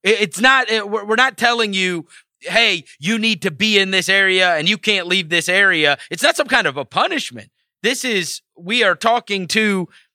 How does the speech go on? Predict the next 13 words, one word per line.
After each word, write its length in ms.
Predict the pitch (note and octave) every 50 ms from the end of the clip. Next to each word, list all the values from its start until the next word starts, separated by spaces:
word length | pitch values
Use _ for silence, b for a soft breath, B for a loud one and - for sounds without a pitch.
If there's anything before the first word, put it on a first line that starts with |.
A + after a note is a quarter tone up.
| _ _
health 240 | F3 A#3 C4 - -
professionals 640 | - F#3 - - F3+ F3 F3 - E3+ F3 E3+ D3+
and 100 | E3 D#3+
doctors 500 | D3+ F3+ G3+ A#3 B3+ - G3+ F3+ E3 C#3+
and 100 | D#3+ D#3+
saying, 280 | - F#3+ E3+ E3 E3 D#3+
and, 180 | - F#3 F#3 F#3
and 120 | F#3+ F#3+
Doctor 300 | D#3 A3 C4+ D4 - A#3+
Fauci 340 | - A#3+ A#3+ C#4+ C#4+ - G#3
even 360 | G3 G3 G3 G#3 F3 F#3 F3
vouched 420 | C3+ F3 G3 A#3+ D4+ - - - -
for 440 | - - D#3+ D3 C3+ A#2 G2+ G2+